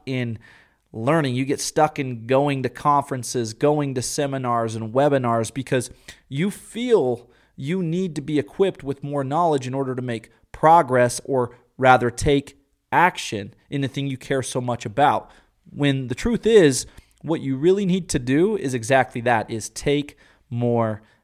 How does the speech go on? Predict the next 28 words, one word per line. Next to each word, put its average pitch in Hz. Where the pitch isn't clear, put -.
action. -
Trap -
number 147
three 190
is -
telling 156
yourself 139
you 135
don't 127
have 120
the 110
skills 117
necessary. 120
What 123
you 131
do 147
when 151
you 143
get 131
caught 160
in 135
this 120
error 123
is 117
you 123
actually 135
waste 123
valuable 117